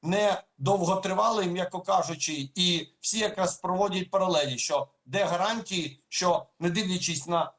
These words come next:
всі пропозиції, е, Трампа, і навіть якщо б ми чисто гіпотетично пішли на отой першочерговий двадцятивосьмипунктний план,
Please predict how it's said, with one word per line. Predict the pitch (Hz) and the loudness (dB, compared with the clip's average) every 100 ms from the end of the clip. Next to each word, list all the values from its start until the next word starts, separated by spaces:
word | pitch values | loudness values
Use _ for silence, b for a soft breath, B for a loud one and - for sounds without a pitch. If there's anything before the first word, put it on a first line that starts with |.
| _ | _
всі | - - 196 | -4 -2 -2
пропозиції, | - 170 170 165 185 - 165 151 - | -2 -2 -2 -2 -2 -2 -4 -2 -2
е, | 120 - 156 143 | -4 0 2 2
Трампа, | 139 208 247 208 185 | 2 2 2 2 0
і | 170 | 0
навіть | 175 165 | 0 0
якщо | 170 - 175 | -4 -2 -2
б | 156 - _ - | -4 -16 _ -2
ми | 190 | 0
чисто | 190 - 185 175 | 0 0 -2 -2
гіпотетично | - 180 185 180 185 185 - 151 | -2 -2 -2 -4 -4 -2 -2 -4
пішли | 139 170 - 185 156 b b 165 | -4 -2 0 0 0 b b 0
на | 180 | 2
отой | 180 196 180 | 2 2 0
першочерговий | 175 170 170 135 175 180 165 151 | 2 0 -2 -2 0 2 0 0
двадцятивосьмипунктний | 160 165 - 170 - 170 165 180 160 156 143 | -2 -2 -4 -4 -2 -2 -2 -4 -6 -6 -2
план, | 208 254 247 | 2 4 2